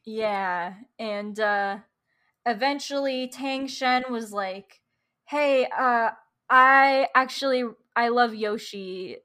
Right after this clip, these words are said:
so I'm sorry, Nagi, but it, it's not, it's not gonna work." And so Nagi was really pissed about that. He was like, "Oh,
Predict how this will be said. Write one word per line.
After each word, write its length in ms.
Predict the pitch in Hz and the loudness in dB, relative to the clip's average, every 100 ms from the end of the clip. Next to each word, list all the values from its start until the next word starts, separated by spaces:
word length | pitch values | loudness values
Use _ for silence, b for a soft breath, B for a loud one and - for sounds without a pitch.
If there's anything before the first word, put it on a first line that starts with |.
| _ | _
so 640 | - - 220 208 202 196 208 | -16 -4 0 2 0 -2 -6
I'm 100 | 226 | -8
sorry, 640 | 240 240 220 220 214 214 208 | -4 -2 0 0 -2 -4 -8
Nagi, 880 | 196 202 202 196 208 202 208 208 202 - | -8 -8 -8 -12 -16 -14 -12 -14 -12 -8
but 420 | 202 196 190 - _ _ _ _ _ _ _ - | -6 -6 -8 -12 _ _ _ _ _ _ _ -4
it, 240 | 226 220 - | -4 -4 -4
it's 180 | 226 233 | -6 -2
not, 380 | 226 214 190 - 233 | 0 2 0 -6 -10
it's 140 | 240 | -4
not 160 | 220 214 | -4 -4
gonna 200 | 202 185 | -8 -8
work." 420 | 170 - - - _ _ _ _ _ 220 | -10 -12 -16 -20 _ _ _ _ _ -12
And 160 | 214 | -12
so 800 | 208 - 226 208 208 202 202 208 - _ _ _ _ - | -12 -6 -2 0 0 -2 -6 -12 -20 _ _ _ _ -8
Nagi 540 | 226 247 285 254 247 214 | 2 4 2 0 -4 -4
was 240 | 196 185 | -8 -10
really 480 | 185 214 247 233 208 | -10 -2 0 0 -4
pissed 400 | - 220 233 - | -6 -8 -8 -6
about 320 | 254 254 262 | -2 -2 0
that. 280 | 277 277 269 | 0 0 -2
He 80 | 240 | -4
was 140 | 240 | -6
like, 440 | 196 185 185 180 - - | -6 -8 -10 -14 -16 -10
"Oh, 260 | 202 170 | -10 -10